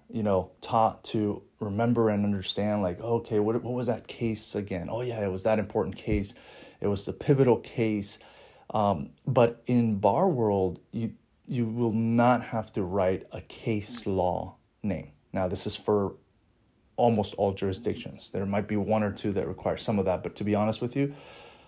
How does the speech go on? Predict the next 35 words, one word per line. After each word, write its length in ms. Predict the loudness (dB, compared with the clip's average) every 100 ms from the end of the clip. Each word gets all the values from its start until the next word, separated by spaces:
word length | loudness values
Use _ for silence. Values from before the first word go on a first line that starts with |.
| -4
um, 340 | 0 0 2 2
most 240 | 2 0
jurisdictions 760 | 0 0 -2 -2 -2 -2 -4 -10 _ _ _ -14 -6 -2
do 200 | 0 2
not 280 | 2 0
require 480 | -2 -2 2 4 6
that. 260 | 4 0 -2 -12 _ _ _ -4
And 400 | 4 6 6 4
the 100 | 2
reason 640 | 2 2 2 2 2 2 0
is 220 | -2 -2
because 500 | -4 -6 2 2 2
it 80 | 0
would 80 | -2
just 180 | -2 0
be 320 | -2 -2 -4
too 200 | -4 0
much 360 | 4 2 0 -4
for 120 | -2
you 200 | 0 0
to 160 | -4 -4
have 260 | 0 -2
to 80 | 0
memorize 560 | 0 2 4 4 2 0
the 120 | -4
rules 520 | 0 0 0 -2 -6 -14 -20 -6
and 240 | 0 4
then 380 | 4 4 2 -2 -8 -2
memorize 640 | 2 4 6 6 4 0
which 600 | -4 2 6 6 4 -4 -8
case 460 | -2 0 0 -2
law 380 | 0 2 2 -2 -10 -20 -20 -20 _ _ -4
they 140 | -4
came 400 | -4 -4 0 0
from, 400 | 0 -4 -6 -8